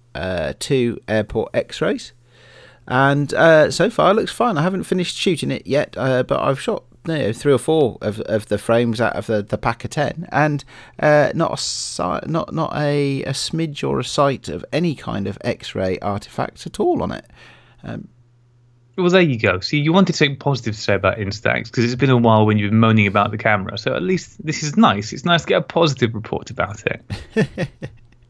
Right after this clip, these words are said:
Speaker 1: Yes, I suppose it is. I suppose. <laughs> So, but, uh, no, d-, but genuinely, it is, 'cause I, you know, be thinking, you know, uh, you know, it just, it, nice to, to be able to do that.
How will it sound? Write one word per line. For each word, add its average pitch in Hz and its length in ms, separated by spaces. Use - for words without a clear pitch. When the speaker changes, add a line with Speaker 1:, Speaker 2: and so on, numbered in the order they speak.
Speaker 1:
Yes, 202 400
I 95 180
suppose 90 320
it 131 80
is. - 360
I 95 100
suppose. 151 360
<laughs> - 80
So, 160 240
but, 202 120
uh, 202 140
no, 185 180
d-, 147 120
but 165 240
genuinely, 120 420
it 135 140
is, 120 120
'cause 120 200
I, 143 80
you 135 260
know, 95 60
be 117 160
thinking, 123 360
you 113 120
know, 107 60
uh, 95 720
you 107 140
know, 90 100
it 90 380
just, - 260
it, - 200
nice 120 340
to, 107 200
to - 300
be 120 120
able 110 180
to 107 100
do 117 260
that. - 300